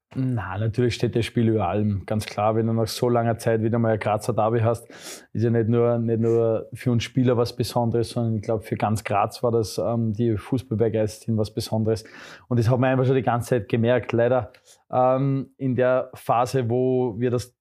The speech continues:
das Los, äh, bekommen haben, dass wir, dass wir das Derby haben, ähm,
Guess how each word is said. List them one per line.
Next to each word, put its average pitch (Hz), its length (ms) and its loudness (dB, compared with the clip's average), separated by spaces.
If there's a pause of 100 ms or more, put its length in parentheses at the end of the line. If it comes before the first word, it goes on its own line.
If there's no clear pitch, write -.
(120)
das 120 200 -4
Los, - 520 -2 (120)
äh, 123 240 2
bekommen 127 420 0
haben, 123 160 0
dass 120 160 -2
wir, 120 220 0
dass 117 180 -4
wir 120 140 -2
das 113 160 -4
Derby 120 240 2
haben, 117 300 2 (440)
ähm, 117 400 0